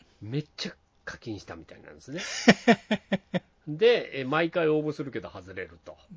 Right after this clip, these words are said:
Speaker 2: うん、当たる、当たるやつがおるんかと。
Speaker 1: えー、一切連絡も来ないと。
Speaker 2: うんうん。
Speaker 1: これもうちょっとどうなってんねやって。
Speaker 2: はい。
Speaker 1: どうなってんねん、騙しに決まってるやんけっていう話なんですけど。
Speaker 2: 決まってますけどね。ええ。
Speaker 1: ああ、ああ。で、それ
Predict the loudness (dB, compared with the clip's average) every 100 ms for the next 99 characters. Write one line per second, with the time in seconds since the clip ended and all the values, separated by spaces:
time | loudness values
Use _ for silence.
0 | -14 -8 -6 -6 -6 -6 -6 -6 -6 -4
1 | -4 -2 -2 -4 -4 -4 -6 -8 -8 -8
2 | -8 -10 -8 -8 -8 -12 -12 -14 -18 -14
3 | -14 -12 -14 -14 -10 -6 -4 -4 -4 -4
4 | -8 -8 -8 -8 -10 -12 -12 -14 -14 -12
5 | -12 -10 -12 -14 -18 -18 -18 -18 -16 -16
6 | -16 -20 -2 2 4 4 2 0 -4 -2
7 | -6 -8 -14 -18 _ -10 -10 _ _ -12
8 | -2 -2 -2 _ _ -4 2 6 8 8
9 | 6 4 6 8 6 6 2 2 4 6
10 | 6 6 4 0 0 0 4 6 8 6
11 | 6 -2 0 0 2 2 2 2 2 2
12 | 0 -4 -10 -18 -10 -8 -6 -8 -8 -8
13 | -10 -18 -20 -20 -20 -12 -2 2 2 2
14 | -2 -2 0 2